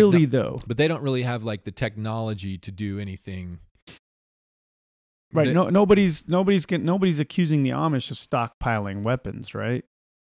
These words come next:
Speaker 1: But a, a self-sustaining society, a, a settlement would have to have some weaponry just to have self-defense. I mean, that's kinda what got, that's kinda what got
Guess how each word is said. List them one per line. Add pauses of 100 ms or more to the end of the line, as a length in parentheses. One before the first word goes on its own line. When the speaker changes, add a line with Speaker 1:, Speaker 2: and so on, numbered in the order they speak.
Speaker 1:
But
a,
a
self-sustaining
society,
a,
a
settlement (340)
would
have
to
have (380)
some
weaponry (160)
just
to
have (280)
self-defense. (840)
I
mean,
that's
kinda
what
got, (1200)
that's
kinda
what
got